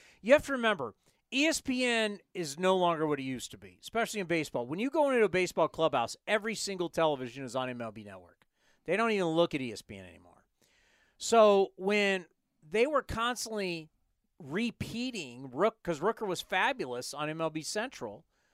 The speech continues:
that was repeated over and over and over and over and over again.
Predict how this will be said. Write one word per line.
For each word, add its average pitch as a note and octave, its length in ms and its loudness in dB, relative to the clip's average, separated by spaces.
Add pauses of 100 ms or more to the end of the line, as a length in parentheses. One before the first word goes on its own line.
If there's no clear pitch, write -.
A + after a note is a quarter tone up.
(840)
that A#3 200 6
was G#3+ 180 0
repeated F#3+ 520 -2
over E3+ 340 6
and C#3 80 -2
over E3 260 2
and C3 100 -4
over D#3 280 2
and C3 100 -4
over D3+ 240 0
and C3 100 -6
over E3+ 300 0
again. - 160 -18